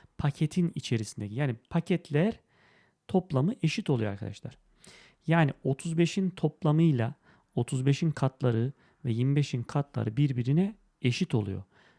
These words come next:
Eşit olan bu değerde nedir? Bu sayıların ortak katları olabilir. Şimdi biz yirmi beş ile otuz beşin ortak katlarını bulmak için şöyle bir işlem yapıyoruz tabii ki.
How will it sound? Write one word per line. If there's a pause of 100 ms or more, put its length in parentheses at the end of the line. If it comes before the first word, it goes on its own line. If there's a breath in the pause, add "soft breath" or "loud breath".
(240 soft breath)
Eşit
olan
bu
değerde
nedir? (420 soft breath)
Bu
sayıların (500)
ortak (960)
katları
olabilir. (460 loud breath)
Şimdi
biz (760 soft breath)
yirmi
beş
ile (320)
otuz
beşin
ortak
katlarını
bulmak
için
şöyle
bir
işlem
yapıyoruz
tabii
ki.